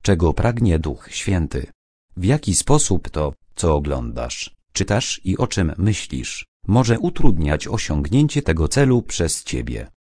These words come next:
Trzy. Zastanów się nad tym, że jesteśmy albo po jednej, albo po drugiej stronie wielkiego boju, bez możliwości zajęcia neutralnego stanowiska.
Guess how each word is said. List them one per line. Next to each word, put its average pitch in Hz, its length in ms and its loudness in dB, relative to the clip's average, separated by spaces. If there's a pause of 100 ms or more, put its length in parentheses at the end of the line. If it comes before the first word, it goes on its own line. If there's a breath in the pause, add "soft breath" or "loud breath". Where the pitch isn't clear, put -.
(260)
Trzy. - 240 -2 (480)
Zastanów 98 600 0
się 98 120 -2
nad 110 240 2
tym, 76 300 -2 (220)
że 139 180 0
jesteśmy 107 560 -2
albo 80 340 0
po 92 160 0
jednej, 67 600 -2 (160)
albo 143 420 2
po - 160 2
drugiej 127 340 0
stronie 80 360 2
wielkiego 78 500 -2
boju, 67 400 0 (220)
bez 87 260 0
możliwości 101 720 -2
zajęcia 117 500 0
neutralnego 80 840 0
stanowiska. 73 840 -4